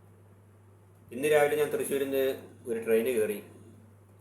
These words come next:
കോട്ടയത്തേക്കാണ് ടിക്കറ്റ് എടുത്തത്. അപ്പോൾ ഈ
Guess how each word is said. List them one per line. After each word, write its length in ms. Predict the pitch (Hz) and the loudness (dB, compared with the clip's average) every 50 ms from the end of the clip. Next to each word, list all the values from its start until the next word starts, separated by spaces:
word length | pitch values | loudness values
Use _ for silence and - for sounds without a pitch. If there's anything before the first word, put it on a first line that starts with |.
| - | 0
കോട്ടയത്തേക്കാണ് 640 | 107 110 110 127 127 127 - 123 120 117 113 113 117 107 98 | 2 2 2 2 0 -2 -2 -2 -2 -2 -2 -2 -4 -4 -6
ടിക്കറ്റ് 300 | 107 98 - 92 104 98 | -8 -6 -6 -8 -8 -8
എടുത്തത്. 260 | 95 90 95 95 95 - - - - - - - - - - - - - - - - - - - - - - - - - - - - - - - - | -10 -8 -8 -10 -10 -10 -14 -20 -20 -20 -20 -20 -20 -20 -20 -20 -20 -20 -20 -20 -20 -20 -20 -20 -20 -20 -20 -20 -20 -20 -20 -20 -20 -20 -20 -14 -6
അപ്പോൾ 140 | 104 113 120 | -4 -2 -2
ഈ 20 | 127 | -2